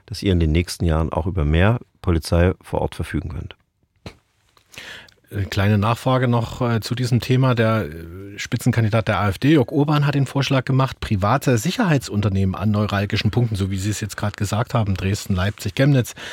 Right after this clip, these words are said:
Speaker 2: äh, Drogenkriminalität et cetera einzusetzen. Wäre das eine Lösung, auch um die Polizei zu entlasten für Sie? Oder sagen Sie, nee, das machen wir mit Polizeibeamten?
Speaker 1: Das ist ja das, was, äh, Frankfurt damals gemacht hat, Frankfurt am Main.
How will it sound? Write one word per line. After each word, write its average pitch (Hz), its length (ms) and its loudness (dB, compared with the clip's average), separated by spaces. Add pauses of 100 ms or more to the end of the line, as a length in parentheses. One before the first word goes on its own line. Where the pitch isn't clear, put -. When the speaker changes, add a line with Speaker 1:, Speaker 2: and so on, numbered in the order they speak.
(520)
Speaker 2:
äh, 104 200 2
Drogenkriminalität 117 1080 2
et 104 140 -4
cetera 110 560 0
einzusetzen. 101 880 0
Wäre 110 340 2
das 139 220 2
eine 131 80 6
Lösung, 127 420 2
auch 123 80 2
um 127 80 4
die 123 80 2
Polizei 117 440 2
zu - 180 -4
entlasten 95 460 0
für 165 120 0
Sie? 156 180 2
Oder 131 140 2
sagen 117 220 2
Sie, 113 100 2
nee, 107 140 4
das 110 140 -2
machen 104 160 0
wir 110 100 2
mit 101 160 -2
Polizeibeamten? 98 760 -4
Speaker 1:
Das 107 120 -8
ist 113 100 -4
ja 107 80 4
das, 87 180 2
was, - 240 -2
äh, 82 220 0
Frankfurt 92 600 0
damals 82 340 0
gemacht 82 320 -2
hat, 92 100 -6
Frankfurt 90 340 -4
am 78 120 -2
Main. 101 340 0